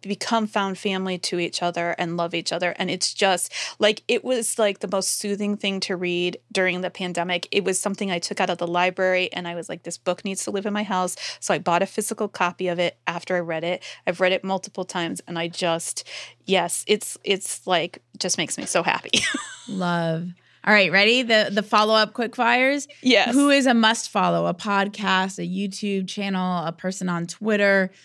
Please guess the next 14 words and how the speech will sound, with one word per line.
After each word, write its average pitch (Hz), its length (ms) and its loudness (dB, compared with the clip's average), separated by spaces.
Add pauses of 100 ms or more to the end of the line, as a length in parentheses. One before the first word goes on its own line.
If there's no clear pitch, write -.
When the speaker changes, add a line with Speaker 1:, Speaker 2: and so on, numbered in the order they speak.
(200)
Speaker 2:
an - 40 -4
Instagrammer? 196 960 2
Speaker 1:
Mm. 185 60 -2
Speaker 2:
Who's 220 240 0
a 202 40 0
must 180 280 -2
follow? 60 400 -8 (720)
Speaker 1:
Austin 208 360 -2
Kleon. 185 540 -2 (500)
Speaker 2:
Oh, 247 600 6
show 220 260 2
Speaker 1:
Uh, 240 80 2
Speaker 2:
your 220 140 4
work. 196 440 2